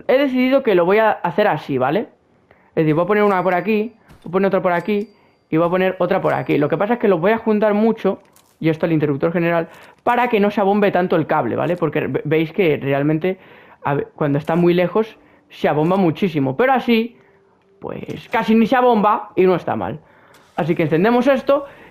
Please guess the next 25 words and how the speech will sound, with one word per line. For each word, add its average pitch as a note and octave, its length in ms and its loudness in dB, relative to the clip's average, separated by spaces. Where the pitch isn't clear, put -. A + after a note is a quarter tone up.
y D#4+ 140 4
tenemos D4 440 4
luz D#4+ 380 4
todo A#3+ 260 2
el C#3+ 140 2
día. B2 360 -2
Maravilloso, F#3+ 720 2
¿vale? F#3 200 2
Una E4+ 240 4
cosa G#3 220 -2
menos. A#2+ 480 -6
Luego, D#3 480 0
vamos D#4 340 0
a A#3+ 60 -4
poner C#4 420 2
una A#3 180 2
camita G#3+ 500 0
por C#3+ 160 -2
aquí, F#3+ 500 0
esta, F3+ 340 -4
que - 100 -12
está C#3 640 -4
así C3+ 420 -8
un D#3 140 -2
poquito. G3 1160 -4